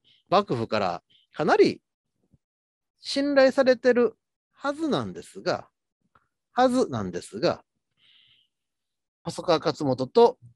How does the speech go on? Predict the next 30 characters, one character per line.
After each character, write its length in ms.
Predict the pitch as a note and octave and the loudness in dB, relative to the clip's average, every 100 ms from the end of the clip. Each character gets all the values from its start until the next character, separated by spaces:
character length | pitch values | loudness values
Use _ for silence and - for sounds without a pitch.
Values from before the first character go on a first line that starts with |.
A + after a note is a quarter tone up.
| _ _ - | _ _ 0
伊 80 | |
予 140 | G#3+ F3 | 2 4
の 140 | C3 | 2
国 240 | - C#3+ C#3 | -2 -2 0
を 80 | |
め 140 | C3+ C3+ | 0 0
ぐ 80 | E3 | 0
る 120 | B3+ | 0
対 240 | D#3+ C3 | 0 0
立 240 | A#2 - G#2+ | 0 -6 -8
が 160 | G#2+ | -8
は-、 200 | - B2 - | -8 -14 -10
勃 140 | A2 | -8
発。 320 | - F#2 - - | -6 -8 -10 -6
要 120 | G3+ | -6
す 80 | E3 | -6
る 80 | - | -8
に 80 | C#4+ | 2
伊 20 | |
予 180 | F4+ F#4+ | 4 6
の 160 | G3 C#3 | 4 2
国 320 | - E3+ E3+ | 2 2 2
っ 60 | D#3 - _ _ _ _ _ | -2 -16 _ _ _ _ _
つ 100 | D#3 | -6
う 20 | |
の 60 | C3 | -4
は 60 | |
非 140 | A#2 B2 | -4 -4
常 360 | F3+ G#3 A3 | -2 0 0
に 400 | A3 G#3+ G#3+ G#3 | 2 2 2 0